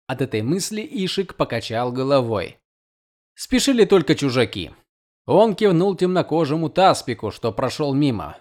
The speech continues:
волоча за собой маленький плот. На плоту несколько стопок одежды. Видимо, Таспик возвращался после стирки.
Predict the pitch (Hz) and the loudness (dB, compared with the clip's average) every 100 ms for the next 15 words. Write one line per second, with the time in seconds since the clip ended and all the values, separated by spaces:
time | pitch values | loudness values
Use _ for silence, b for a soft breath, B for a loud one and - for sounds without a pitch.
0 | _ 110 131 131 151 123 113 123 120 127 | _ 0 0 2 0 -2 -2 -4 -2 0
1 | 123 135 120 107 113 107 120 98 - _ | 0 0 -2 -4 -8 -4 -2 -2 -6 _
2 | _ _ _ _ 127 143 196 214 277 240 | _ _ _ _ -2 0 0 -2 -2 0
3 | 175 196 - 196 190 - 185 170 165 - | 0 -2 -4 -4 -6 -4 -2 -2 -2 -2
4 | 165 127 123 107 113 110 95 - - 107 | 0 2 0 0 -2 -2 -2 -6 -14 -4
5 | 135 143 135 135 139 131 107 - _ _ | -2 0 0 0 2 2 0 -6 _ _
6 | _ 139 127 - - 131 131 113 135 123 | _ -2 -2 -2 -8 -6 -6 -2 -2 -2
7 | - 143 117 131 - 131 143 139 - 151 | 0 -2 -2 -6 -6 -6 -4 -4 -2 -4
8 | 104 - 82 | -4 -6 -18